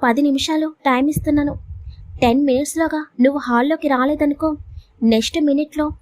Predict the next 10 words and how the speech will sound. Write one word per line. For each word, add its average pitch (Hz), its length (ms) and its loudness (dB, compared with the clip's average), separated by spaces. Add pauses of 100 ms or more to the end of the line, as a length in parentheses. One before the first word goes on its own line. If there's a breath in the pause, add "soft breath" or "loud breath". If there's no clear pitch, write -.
(320)
నువ్వు 277 180 4
ఈ 285 60 2
ఇంటి 240 240 0
నుండి 302 380 0
బయట 240 320 0
ఉంటావు. 294 300 0 (840)
చాయిస్ 262 340 0
నీదే. 294 300 0 (460)
ఇంట్లో 233 340 2
ఉండాలంటే 302 600 0